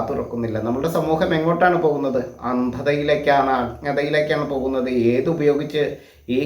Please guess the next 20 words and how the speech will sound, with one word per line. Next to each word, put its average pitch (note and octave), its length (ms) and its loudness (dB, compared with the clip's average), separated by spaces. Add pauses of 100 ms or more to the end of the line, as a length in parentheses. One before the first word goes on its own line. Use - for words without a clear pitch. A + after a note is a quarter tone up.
(120)
ജ്ഞാനത്തിൻ്റെ C#3 680 2 (140)
ടൂൾ C#3 180 0 (100)
ഉപയോഗിച്ച് C3+ 460 0 (260)
അന്ധതയിലേക്കാണ് C3+ 1000 0
പോകുന്നത്, G2+ 420 -6 (760)
അജ്ഞതയിലേക്കാണ് C#3+ 1000 0
പോകുന്നത്. G#2+ 400 -4 (440)
ഇന്നൊരു C#3 360 0
ഗ്ലാസ് D3 360 2
വെള്ളം B2+ 380 2
ഒരു C3 180 0
വീട്ടിൽ C3 340 -4
നിന്ന് D3 240 -2
കുടിക്കാൻ C#3+ 360 0 (120)
ആർക്കും C3 320 -2 (2250)
എന്താണ്, C3+ 320 0 (260)
ധൈര്യമുണ്ടോ? B2+ 540 -2 (280)
ഇല്ല, E2+ 140 -8 (300)
ധൈര്യമില്ല. A#2+ 460 -4 (100)
എന്താണ്? C3+ 300 2